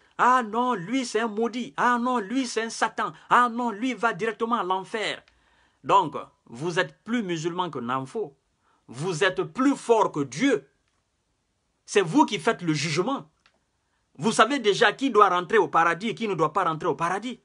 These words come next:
Combien d'entre vous sont des fornicateurs ? Vous qui jugez monsieur Namfo Djabi là. Combien d'entre vous ne prient pas les cinq prières journalières ? Vous vous dites musulmans. Combien d'entre vous mentent en longueur de journée pour manger ? Vous vous dites musulmans.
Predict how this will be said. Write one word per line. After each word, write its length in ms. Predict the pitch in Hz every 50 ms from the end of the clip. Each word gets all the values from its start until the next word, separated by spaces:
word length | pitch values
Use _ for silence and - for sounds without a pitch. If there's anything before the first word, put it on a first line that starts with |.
| _ _ _ _ _ _ _ _ _ _
Combien 420 | - 339 370 359 311 285 269 254 240
d'entre 380 | 180 208 220 240 233 - 190
vous 220 | 175 151 170 214 202
sont 200 | 196 - 202 208
des 120 | 170 147
fornicateurs ? 840 | 139 - 175 165 165 160 156 156 151 147 - 165 151 139 110 - - _ _ _ _ _ _ _ _
Vous 180 | - 151 247 285
qui 120 | - 196
jugez 320 | 180 151 151 160 170 202 175
monsieur 200 | 147 139 139 139
Namfo 280 | 135 143 143 139 160
Djabi 320 | 143 123 117 117 120 120 95
là. 120 | - - _ _ _ _ _ _ _ _ _ _ _
Combien 380 | - 349 381 370 302 294 269 254
d'entre 380 | 180 214 220 247 254 240 202
vous 260 | 185 165 151 208 240
ne 160 | 190 165 170 165
prient 240 | 156 - 190 185
pas 180 | 156 156 247 220
les 120 | 156 147
cinq 260 | 143 - 214 208 185 -
prières 380 | 170 175 175 175 185 175 156
journalières ? 600 | 131 147 156 147 151 143 143 160 160 147 127 - - _ _ _ _ _ _ _ _ _ _ _ _ _ -
Vous 100 | 190 214
vous 120 | 190 190
dites 200 | 180 254 - 160
musulmans. 500 | 175 175 160 151 170 165 175 170 - - _ _ _ _ _ _ _ - _
Combien 360 | - 339 359 349 294 285 269
d'entre 340 | 220 190 226 247 240 - 208
vous 320 | 185 156 160 208 247 247 -
mentent 420 | 165 156 156 214 311 302 254 233 226
en 120 | 196 190
longueur 380 | 190 202 226 226 202 233 220 185
de 120 | 165 170
journée 320 | 160 156 196 190 196 202 180
pour 180 | 147 147 131
manger ? 440 | 143 175 185 185 - 240 214 - - _ _ _ - - _
Vous 100 | - 208
vous 140 | 196 214 226
dites 200 | 233 269 - -
musulmans. 500 | 175 185 170 165 196 214 254 285 254